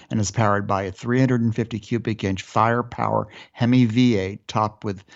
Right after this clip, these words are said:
dual Carter four-barrel carburetors and paired with the PowerFlight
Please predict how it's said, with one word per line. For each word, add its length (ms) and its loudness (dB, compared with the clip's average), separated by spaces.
dual 380 2
Carter 500 0
four-barrel 720 -2
carburetors 800 0
and 140 -4
paired 260 0
with 120 -4
the 60 -6
PowerFlight 880 -2